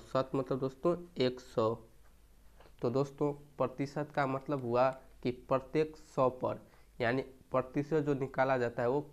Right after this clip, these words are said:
प्रत्येक सौ पर निकाला जाता है। और दोस्तों, प्रतिशत का जो चिन्ह होता है ना, साइन चिन्ह, वो इस चिन्ह का, इस चिन्ह से हम डिनोट करते हैं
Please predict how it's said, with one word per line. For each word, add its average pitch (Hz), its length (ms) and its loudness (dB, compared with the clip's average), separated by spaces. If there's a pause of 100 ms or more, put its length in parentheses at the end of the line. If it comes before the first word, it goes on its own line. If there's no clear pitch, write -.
प्रत्येक 135 420 0 (100)
सौ 120 220 0
पर 135 200 -2
निकाला 117 440 0
जाता 110 280 -6
है। 110 260 -6 (160)
और 131 180 6
दोस्तों, 143 460 0 (520)
प्रतिशत 135 520 -2
का 147 80 0
जो 147 80 4 (100)
चिन्ह 156 240 -2
होता 131 240 -2
है 143 100 0
ना, 127 160 0
साइन 113 540 -2 (760)
चिन्ह, 147 300 2
वो - 360 -2 (480)
इस 143 180 -4
चिन्ह 123 220 -2
का, 151 200 2 (760)
इस 139 200 -2
चिन्ह 131 180 0
से 135 160 -2
हम 165 240 2
डिनोट 131 360 0
करते 127 320 -2
हैं 160 100 0